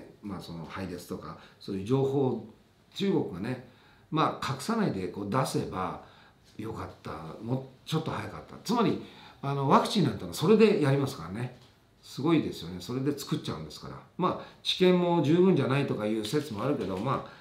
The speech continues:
今が治験なのかみたいな、人体実験かみたいな、まあ、それはちょっと都市伝説に近くて、実際はそんなことないです。ちゃんと治験はやってますけども、でも、まあまあ早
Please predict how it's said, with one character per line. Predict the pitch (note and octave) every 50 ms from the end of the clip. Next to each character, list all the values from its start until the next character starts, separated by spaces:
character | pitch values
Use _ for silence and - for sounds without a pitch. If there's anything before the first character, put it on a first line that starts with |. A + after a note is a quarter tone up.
| - - -
今 | C3 D3 G3 G3+ D#3
が | B2 G2 F2 E2 - - - - _ _ -
治 | - -
験 | A2+ G#2+ G#2+ G#2+
な | G#2+ G#2
の | F#2+ F2
か | E2 E2 F2+ F2 F2 F2+
み | F2+ E2+
た | F2 E2+
い | E2
な、 | E2 D#2 C#2+
人 | - A2+ B2+
体 | B2 B2+ B2+
実 | A#2 B2 -
験 | - G2 F2+ E2+ E2
か | E2 E2+ F2
み | E2+ E2
た | D#2+ - D#2+
い | D#2+
な、 | D#2 D#2 D2 - - - - - - - -
ま | -
あ、 |
そ | - G#2+ A#2+
れ | C3+ D3+
は | D#3
ち | D#3 F3
ょ | D#3+
っ | -
と | - D#3
都 | - - -
市 | F#2 - A2
伝 | A2 D3+ D#3+
説 | D#3 - C3+ G2+ - D#2+
に | D#2 -
近 | - - G#2 G2+
く | - -
て、 | - E2 D2+ C#2+ B1+ - - - - - - - - _ _ _
実 | - G#2+ G2+ - - F3
際 | F3 F#3
は | F3+ F#3 F#3 F#3 E3+
そ | - E3+ D#3
ん |
な | D3+ D3+
こ | C#3+ B2+
と | G2+ E2
な | E2 E2
い |
で | D#2 -
す。 | - -
ち | -
ゃ | G#2
ん | G#2+ G2
と | - G#2 G2 F#2+ F#2+ G2 F2+ - - D#2 D#2+ D#2+
治 | - - -
験 | F#2 F2 E2+ E2+
は | E2+ F2
や | E2+ F2 F2+
っ | F#2
て | F#2 - - - D3
ま | D3 D3 E3+ G3
す | G3 -
け | - C3+
ど | G2+ F#2+
も、 | G#2+ C#3+
で | F#3
も、 | G3+ D#3+ G#2+ F#2+ - - - - - - - - _ -
ま | G#2+ G2+ G#2+ A2 A#2 B2
あ | C#3
ま | D#3 F3+ F#3+
あ | D#3+
早 | B2 C3 C3+ C3